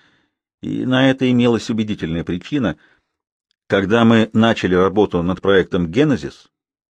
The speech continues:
я стал вести поистине целомудренный образ жизни. В нём не было места для секса. Проект, только проект. Да, но до этого я был настоящим сердцеедом, жуиром, светским человеком.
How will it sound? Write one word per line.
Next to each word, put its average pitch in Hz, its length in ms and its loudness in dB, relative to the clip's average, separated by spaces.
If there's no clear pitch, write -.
я 107 160 -2
стал 131 200 0
вести 135 300 -4
поистине 117 480 0
целомудренный 110 580 0
образ 80 220 -6
жизни. 67 340 -14
В 78 140 -8
нём 156 380 4
не 131 260 4
было 156 240 4
места 170 460 0
для 95 200 2
секса. - 560 -4
Проект, 180 960 -2
только 180 420 2
проект. 151 560 0
Да, 107 360 0
но 92 120 0
до 90 100 2
этого 123 260 2
я 95 140 2
был 104 200 4
настоящим 101 720 0
сердцеедом, 95 800 0
жуиром, 120 760 -2
светским 123 500 -2
человеком. 135 520 -4